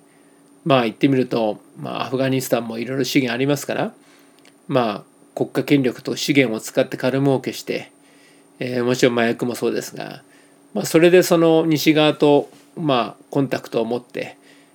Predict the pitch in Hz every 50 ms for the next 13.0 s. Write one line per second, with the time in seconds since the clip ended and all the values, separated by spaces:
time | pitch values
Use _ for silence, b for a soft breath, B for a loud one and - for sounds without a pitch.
0 | b _ - 190 175 175 185 170 - 185 170 165 160 160 160 160 160 - - _
1 | _ _ _ _ _ _ _ _ _ _ _ - - 143 151 147 151 151 147 143
2 | - - 120 113 - - 143 131 123 127 127 123 135 127 - - 127 123 - 131
3 | 120 131 110 - - - - - - - - - - - - - b b b b
4 | b b b _ - 131 127 - - 147 143 139 139 131 131 127 - 127 - 117
5 | 110 - - - 131 143 147 139 120 - - - _ _ b b b b b b
6 | b b _ - 175 160 139 180 160 165 156 151 165 165 139 135 127 117 - 135
7 | 131 127 113 117 113 110 107 101 - - _ - - - 139 - - - _ 120
8 | 113 113 131 135 127 123 127 127 - - 131 113 117 - - - 123 - 151 139
9 | 131 131 127 127 127 113 110 - - 127 117 - 127 110 104 101 95 - - -
10 | 117 117 120 123 123 135 139 120 110 107 - 127 117 117 - 127 - - - -
11 | - - - - - b b b b b b b b b - 131 131 131 131 131
12 | 123 127 127 123 135 135 135 - - - - - - - - - - - - 120